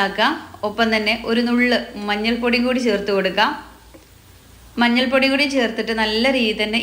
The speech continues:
ഇതൊന്ന് മിക്സ് ആക്കിയെടുക്കണം. രാവിലെയൊക്കെ സിമ്പിളായിട്ട് നമുക്ക് റെഡിയാക്കി എടുക്കാൻ പറ്റിയൊരു ഐറ്റമാണ് ട്ടോ ഈ ഒരു ചട്നി. മഞ്ഞൾപ്പൊടി കൂടി ഇട്ട് കൊടുത്തിട്ട്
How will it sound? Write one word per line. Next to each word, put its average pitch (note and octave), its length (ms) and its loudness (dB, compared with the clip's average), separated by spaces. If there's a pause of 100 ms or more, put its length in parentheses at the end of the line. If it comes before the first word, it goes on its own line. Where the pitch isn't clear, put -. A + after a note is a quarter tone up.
ഇതൊന്ന് G3 280 -2
മിക്സ് G#3 280 -4
ആക്കിയെടുക്കണം. G3+ 440 -2 (2250)
രാവിലെയൊക്കെ A#3 600 2
സിമ്പിളായിട്ട് A3+ 680 0
നമുക്ക് G#3 260 -6
റെഡിയാക്കി G#3 300 -2
എടുക്കാൻ G#3 280 -2
പറ്റിയൊരു G3+ 280 -2
ഐറ്റമാണ് F#3+ 400 -2
ട്ടോ F3 80 -2 (280)
ഈ - 20 -2 (100)
ഒരു G3+ 180 2
ചട്നി. G#3 320 -2 (1120)
മഞ്ഞൾപ്പൊടി C#4 520 2
കൂടി D4 160 2
ഇട്ട് A#3+ 160 -4
കൊടുത്തിട്ട് G#3+ 340 -2